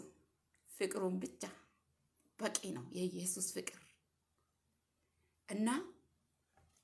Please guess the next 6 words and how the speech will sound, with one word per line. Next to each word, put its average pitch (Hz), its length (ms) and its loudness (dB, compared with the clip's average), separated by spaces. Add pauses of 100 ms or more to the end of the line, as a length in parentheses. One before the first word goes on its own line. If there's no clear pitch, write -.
(1500)
ዛሬ 214 280 8 (100)
ጊዜ 202 220 4 (140)
አለን 160 440 -2
ማለት 180 320 -6
ነው። 180 140 -10 (1500)
አም፣ 196 360 2